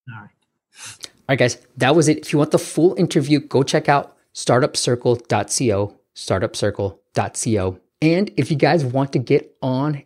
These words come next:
Speaker 2: a live coaching call with me, I'm actually doing it through Startup Circle. There's gonna be a select few, a handful only, that are able to come. It is paid, but if you wanna get access to it, go check out the link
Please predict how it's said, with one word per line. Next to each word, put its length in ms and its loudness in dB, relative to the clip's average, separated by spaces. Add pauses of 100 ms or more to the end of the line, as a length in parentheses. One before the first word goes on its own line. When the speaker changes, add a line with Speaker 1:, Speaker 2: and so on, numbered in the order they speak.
(140)
Speaker 2:
a 140 2
live 480 2
coaching 400 0
call 360 0
with 280 -2
me, 180 -4 (240)
I'm 100 -6
actually 340 -2
doing 360 2
it 300 -2
through 500 4
Startup 480 0
Circle. 540 -2 (160)
There's 180 -2
gonna 160 2
be 120 4
a 40 2
select 460 0
few, 400 -2
a 60 -10
handful 760 -4
only, 440 0 (220)
that 140 -2
are 160 -6
able 260 2
to 80 6
come. 480 -2
It 140 0
is 240 2 (200)
paid, 440 2 (300)
but 60 -2
if 120 -2
you 40 2
wanna 260 2
get 200 0
access 440 -2
to 180 -2
it, 180 -4 (280)
go 120 4
check 220 0
out 100 0
the 80 4
link 300 0